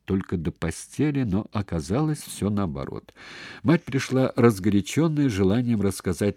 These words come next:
Тане и Суворову, как все это вышло у них в столовой и чем кончилось. Заведующие, оказывается,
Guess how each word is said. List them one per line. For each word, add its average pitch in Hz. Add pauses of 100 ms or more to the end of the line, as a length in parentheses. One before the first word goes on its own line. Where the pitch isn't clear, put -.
(140)
Тане 104 (100)
и 95
Суворову, 95
как 123
все 127
это 107
вышло 92
у 107
них 110
в -
столовой 95
и 80
чем 135
кончилось. - (640)
Заведующие, 156
оказывается, 135